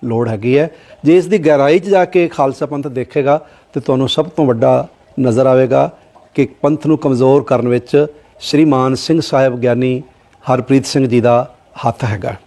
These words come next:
ਇਸ ਨੂੰ ਤੁਸੀਂ ਇਹ ਨਾ ਸਮਝਣਾ ਕਿ ਮੈਂ ਇਲਜ਼ਾਮ ਲਾ ਰਿਹਾ, ਮੈਂ ਇਲਜ਼ਾਮ ਲਾ ਵੀ ਨਹੀਂ ਰਿਹਾ। ਤੁਸੀਂ ਇਸ ਦੀ <clears throat> ਪਾਰਟੀ ਪੱਧਰ 'ਤੇ, ਸ਼੍ਰੋਮਣੀ ਗੁਰਦੁਆਰਾ ਪ੍ਰਬੰਧਕ ਕਮੇਟੀ ਆਪਣੇ ਪੱਧਰ 'ਤੇ, ਐਗਜ਼ੀਕਿਊਟਿਵ ਕਮੇਟੀ ਆਪਣੇ ਪੱਧਰ 'ਤੇ, ਸਿੱਖ ਸੰਸਥਾਵਾਂ ਆਪਣੇ ਪੱਧਰ 'ਤੇ ਜਾਂਚ ਕਰਾ ਲੈਣ।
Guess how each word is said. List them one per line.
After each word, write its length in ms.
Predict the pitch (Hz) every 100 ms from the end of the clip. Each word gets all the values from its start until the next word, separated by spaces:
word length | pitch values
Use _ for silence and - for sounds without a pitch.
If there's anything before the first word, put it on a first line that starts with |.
| _ _ _ _ - - - -
ਇਸ 220 | 175 -
ਨੂੰ 200 | 214 196
ਤੁਸੀਂ 280 | 185 196 180
ਇਹ 40 |
ਨਾ 80 | 220
ਸਮਝਣਾ 360 | 214 190 180
ਕਿ 100 | 160
ਮੈਂ 180 | 160 147
ਇਲਜ਼ਾਮ 360 | 135 120 113 107
ਲਾ 180 | 104 101
ਰਿਹਾ, 180 | 107 107 _ -
ਮੈਂ 100 | 147
ਇਲਜ਼ਾਮ 360 | 147 131 135 139
ਲਾ 200 | 117 127
ਵੀ 100 | 170
ਨਹੀਂ 160 | 131
ਰਿਹਾ। 240 | 104 117 175 - - _
ਤੁਸੀਂ 280 | 135 165 160
ਇਸ 100 | 139
ਦੀ 240 | 170 151 156 - - _
<clears throat> 400 | - 240 202 196
ਪਾਰਟੀ 300 | 139 131 151
ਪੱਧਰ 260 | 131 139
'ਤੇ, 240 | 143 - 139
ਸ਼੍ਰੋਮਣੀ 380 | - 131 139 139
ਗੁਰਦੁਆਰਾ 260 | 135 135
ਪ੍ਰਬੰਧਕ 420 | 120 127 147 151
ਕਮੇਟੀ 320 | 139 131 113 139
ਆਪਣੇ 260 | 120 147
ਪੱਧਰ 280 | 131 135 135
'ਤੇ, 260 | 120 135 123 - - -
ਐਗਜ਼ੀਕਿਊਟਿਵ 460 | 139 127 143 - 160
ਕਮੇਟੀ 380 | 143 135 139
ਆਪਣੇ 260 | 131 - 147
ਪੱਧਰ 280 | 131 135 143
'ਤੇ, 220 | 139 135
ਸਿੱਖ 220 | 123 -
ਸੰਸਥਾਵਾਂ 500 | - 135 - 139 135
ਆਪਣੇ 200 | 127 139
ਪੱਧਰ 200 | 135 160
'ਤੇ 100 | 196
ਜਾਂਚ 400 | 147 131 131 143
ਕਰਾ 200 | - 143
ਲੈਣ। 220 | 117 110